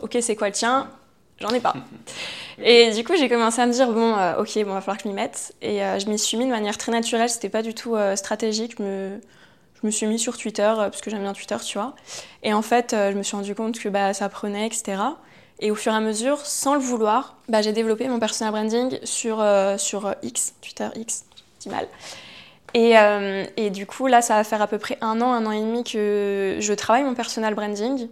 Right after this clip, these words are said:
qui m'apporte quatre-vingt-quinze pour cent de mes clients. Donc, euh, c'est une grosse source d'acquisition client aujourd'hui.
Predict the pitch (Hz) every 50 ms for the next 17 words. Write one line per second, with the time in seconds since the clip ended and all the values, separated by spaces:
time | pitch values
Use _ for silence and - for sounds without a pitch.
0 | - - - - 226 220 220 220 220 247 233 233 233 226 - - - - - -
1 | _ _ _ _ - - - 254 240 - - 247 233 233 233 233 226 220 - 233
2 | - 233 226 220 214 214 220 - 220 226 277 403 - - _ _ _ _ _ 208
3 | 214 214 208 214 - - 208 202 202 202 - - 208 202 202 202 214 214 233 240
4 | 233 - - 233 226 - - 226 214 208 208 208 208 - 214 208 214 - 214 214
5 | - - 233 220 220 214 214 214 202 202 196 208 233 285